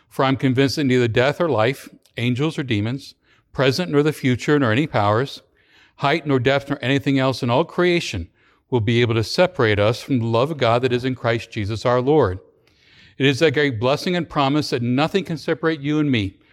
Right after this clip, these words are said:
from the love of God that's been shown in the life, death, and resurrection of Jesus Christ. He is true God, come to die and rise again and repair the damage done by sin in our lives. And so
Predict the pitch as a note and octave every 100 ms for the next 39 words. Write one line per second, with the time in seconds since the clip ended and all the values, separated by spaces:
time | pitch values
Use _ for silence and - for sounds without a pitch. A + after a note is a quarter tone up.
0 | _ _ - C#3+ B2 A#2 B2 D3+ C#3+ C3
1 | C3 C3 - B2+ - C3 C3+ C3+ B2 A2+
2 | A2 C3+ B2+ - _ _ - C3 B2+ C3
3 | B2+ A#2+ A#2+ A#2 - A#2 A#2 A2 A#2 -
4 | B2 G#2+ F#2 B2 B2+ B2+ D3+ C3+ C3+ G#2+
5 | E2+ _ - _ _ _ - C#3 D3 C3+
6 | B2+ C#3 D3 C3+ C#3 D#3 D3 B2+ C3 C3
7 | B2 - C3+ B2+ A#2+ B2+ C3 A#2+ - -
8 | _ - B2+ B2 B2 A#2 - C#3 C3 B2
9 | A2+ A#2+ B2+ A2 G#2 C3 - C#3+